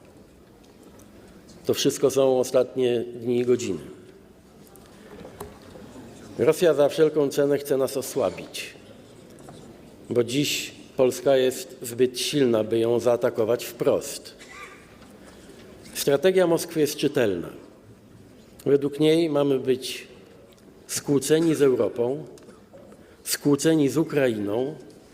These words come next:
i, najważniejsze, skłóceni wewnętrznie. Nie możemy dopuścić do tego,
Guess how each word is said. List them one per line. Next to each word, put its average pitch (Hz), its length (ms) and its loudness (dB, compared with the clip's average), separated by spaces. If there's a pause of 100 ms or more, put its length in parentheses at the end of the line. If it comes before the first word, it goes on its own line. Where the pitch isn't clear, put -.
(340)
i, 156 400 0 (880)
najważniejsze, 110 800 2 (400)
skłóceni 147 640 0
wewnętrznie. 127 680 -2 (1800)
Nie 156 120 4
możemy 202 340 4
dopuścić 175 580 -2
do 147 140 6
tego, 170 400 4